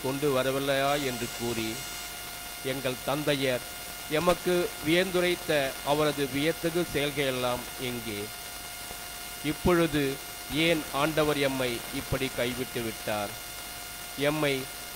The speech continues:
மிதியானின் கைகளில் ஒப்படைத்து விட்டாரே" என்றார். ஆண்டவர் அவர் பக்கம் திரும்பி, "உன்னுடைய இதே ஆற்றலுடன் செல்வாய். மிதியானியர் கையிலிருந்து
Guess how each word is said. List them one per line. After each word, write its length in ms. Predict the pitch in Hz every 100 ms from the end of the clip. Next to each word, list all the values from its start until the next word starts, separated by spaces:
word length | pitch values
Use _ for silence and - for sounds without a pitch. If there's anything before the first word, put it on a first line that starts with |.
| - 131
மிதியானின் 680 | 165 190 190 180 175 151 135 127
கைகளில் 540 | 143 156 151 143 131 - 123
ஒப்படைத்து 520 | 131 - 156 151 147
விட்டாரே" 600 | 131 - 143 139 135 131 123 120
என்றார். 440 | 117 113 104 95 - - - - - - - - - -
ஆண்டவர் 440 | 131 156 147 139 -
அவர் 200 | 127 135 131
பக்கம் 300 | 135 143 139 139
திரும்பி, 380 | 131 127 127 135 147 - - - - - - - 151
"உன்னுடைய 500 | 175 180 170 165 151
இதே 420 | 147 156 175 180
ஆற்றலுடன் 680 | - 135 135 131 127 135 135 -
செல்வாய். 480 | 113 110 113 104 104 - - - - - - - - - -
மிதியானியர் 680 | 135 143 156 151 147 139 127 131
கையிலிருந்து 680 | 127 135 139 139 139 139